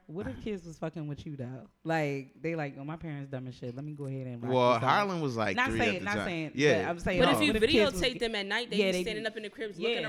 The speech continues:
Speaker 3: around,
Speaker 1: looking around
Speaker 3: talking.
Speaker 2: So
Speaker 1: in
Speaker 2: Har-,
Speaker 1: the
Speaker 2: yeah,
Speaker 1: dark.
Speaker 2: so Harlan was three. She wasn't, like, a
Speaker 1: Of
Speaker 2: crib
Speaker 1: course
Speaker 2: baby
Speaker 1: not,
Speaker 2: anymore
Speaker 1: right.
Speaker 2: at this time. So she can have a conversation.
Speaker 1: Mm-hmm.
Speaker 3: Yeah.
Speaker 2: Like, three or four.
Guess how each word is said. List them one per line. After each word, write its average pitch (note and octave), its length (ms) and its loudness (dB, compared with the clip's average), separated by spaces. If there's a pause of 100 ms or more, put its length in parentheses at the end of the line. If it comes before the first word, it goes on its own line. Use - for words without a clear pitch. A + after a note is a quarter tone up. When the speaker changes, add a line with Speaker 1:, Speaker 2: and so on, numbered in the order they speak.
Speaker 3:
around, G#3+ 120 -2
Speaker 1:
looking G#3 220 0
around F#3+ 240 -2
Speaker 3:
talking. G#3+ 220 -2
Speaker 2:
So D3 220 2
Speaker 1:
in C#3 40 -2
Speaker 2:
Har-, E3 160 2
Speaker 1:
the - 60 -6
Speaker 2:
yeah, A#3+ 240 4
Speaker 1:
dark. C#3 100 -12
Speaker 2:
so D3 220 -4
Harlan B3 260 -2
was D3+ 100 -4
three. D#3 220 -4
She D#3 160 -8
wasn't, C3+ 320 -6
like, A2 280 -2
a C#2 80 -10
Speaker 1:
Of F2+ 80 -16
Speaker 2:
crib D3+ 260 -4
Speaker 1:
course C#4+ 100 0
Speaker 2:
baby G#2+ 140 0
Speaker 1:
not, C3+ 100 -2
Speaker 2:
anymore F#2 300 -4
Speaker 1:
right. - 160 -2
Speaker 2:
at - 80 -10
this F#2+ 180 -10
time. F2 240 -10
So F2+ 320 -10 (240)
she - 160 -8
can B2+ 140 -8
have A2+ 260 -2
a G2+ 60 -2
conversation. G2 680 -8
Speaker 1:
Mm-hmm. - 100 -10
Speaker 3:
Yeah. G3+ 240 -4
Speaker 2:
Like, A#2 180 -2
three G2+ 160 -8
or F#2 60 -8
four. E2+ 320 -16